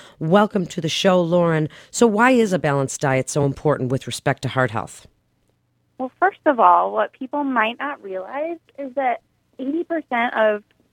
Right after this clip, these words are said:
Speaker 2: heart disease is preventable. Now, you might be thinking, "Okay, that's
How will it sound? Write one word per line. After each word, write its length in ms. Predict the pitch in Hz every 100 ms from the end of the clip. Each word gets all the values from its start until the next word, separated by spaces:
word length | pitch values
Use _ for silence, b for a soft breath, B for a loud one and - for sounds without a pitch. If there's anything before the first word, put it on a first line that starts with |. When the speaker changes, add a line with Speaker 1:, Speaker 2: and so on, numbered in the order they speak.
| _ -
Speaker 2:
heart 240 | 202 190
disease 480 | - 220 233 254 285 - -
is 140 | 226 -
preventable. 640 | 220 190 180 170 - - _ _ _ _ -
Now, 100 | 277
you 140 | 294
might 220 | 339 415
be 120 | 349 330
thinking, 500 | 302 285 277 269 - _ _
"Okay, 320 | 339 370 349 349
that's 220 | 311